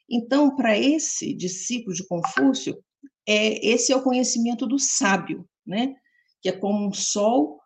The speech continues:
num dia sem nuvens. Já o conhecimento da pessoa de bem, ele faz uma distinção entre o sábio e a pessoa de bem. Por quê? Porque muitas das vezes nós temos aquela situação que nós falamos assim, "Nossa,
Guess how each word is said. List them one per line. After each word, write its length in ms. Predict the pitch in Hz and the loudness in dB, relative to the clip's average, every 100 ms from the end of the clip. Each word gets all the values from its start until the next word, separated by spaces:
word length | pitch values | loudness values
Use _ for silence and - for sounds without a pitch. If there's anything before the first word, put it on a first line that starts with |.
| _ _ _ _ | _ _ _ _
num 260 | 220 233 180 | 2 4 2
dia 340 | 165 208 233 | 0 0 0
sem 300 | 233 254 254 | 0 0 0
nuvens. 520 | 190 165 143 135 - - | 0 -2 -2 -4 -6 -8
Já 260 | 226 254 339 | 0 4 6
o 140 | 349 | 4
conhecimento 640 | 285 262 254 - 220 214 185 | 2 2 2 2 2 2 0
da 120 | 202 | -4
pessoa 480 | 196 190 - 180 180 | -2 -4 -2 -2 0
de 180 | 180 165 | -2 0
bem, 400 | 170 202 269 226 | 4 4 2 -2
ele 100 | 202 | -6
faz 280 | - 202 | -4 -2
uma 200 | 208 202 | 0 -2
distinção 640 | 190 247 - 285 - 156 - - _ _ - - _ _ | -2 -2 0 0 0 -4 -6 -10 _ _ -20 -20 _ _
entre 280 | 196 196 185 | -4 -2 0
o 40 | |
sábio 600 | 190 - 220 262 269 262 - | -2 0 2 2 2 0 0
e 100 | 226 | -2
a 60 | |
pessoa 440 | 226 247 - 226 214 | -2 -2 -2 -2 -2
de 140 | 226 | -2
bem. 300 | 175 160 156 - _ _ _ _ | -2 -2 -2 -10 _ _ _ _
Por 180 | 160 151 | 0 2
quê? 160 | 180 | 0
Porque 140 | 185 208 | -2 -2
muitas 220 | 233 233 | -2 2
das 220 | 220 185 | 2 2
vezes 240 | 208 240 240 | 0 0 0
nós 140 | 226 | -2
temos 260 | 214 208 190 | -2 -2 -2
aquela 240 | 190 185 | -2 -4
situação 640 | 185 180 180 175 - 226 | -4 -6 -4 -4 -2 -4
que 80 | 226 | -2
nós 220 | 220 214 | -2 -4
falamos 340 | - 202 196 196 | -4 -2 -2 -2
assim, 220 | 208 208 | -4 -2
"Nossa, 580 | 233 247 240 - - | 0 0 -2 -6 -12